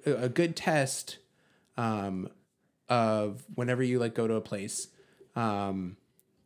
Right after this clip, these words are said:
and it's hard 'cause you have to actually work at the <laughs> place now that I think about it. But, like, if you're trying out somewhere or if you can see the bar, um, it's like this thing where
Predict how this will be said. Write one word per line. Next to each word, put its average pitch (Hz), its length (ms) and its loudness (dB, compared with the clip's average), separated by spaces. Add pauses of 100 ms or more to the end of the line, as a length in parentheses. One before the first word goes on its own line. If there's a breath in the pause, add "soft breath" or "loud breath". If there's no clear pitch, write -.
(1300)
and 117 420 -4
it's - 200 -8
hard 123 280 4
'cause 110 220 -2
you 110 60 2
have 98 60 -6
to 98 140 -6
actually 98 300 -6
work 101 200 -12
at - 80 -14
the - 60 2
<laughs> - 20 0
place - 300 -2
now 107 120 -2
that 101 100 -2
I - 40 -4
think 107 160 -4
about 101 140 -2
it. 101 140 -8
But, 117 100 2
like, 110 200 -2 (500 loud breath)
if 131 220 2
you're 123 440 6
trying 156 420 6
out 135 160 2
somewhere 127 540 2
or 113 360 4
if 110 180 -2
you 113 280 4
can 113 200 -2
see 139 340 2
the 131 120 2
bar, 110 580 0 (520 soft breath)
um, 98 520 -2 (1000)
it's 147 180 4
like 165 140 2
this 165 160 2
thing 147 340 2
where 117 580 2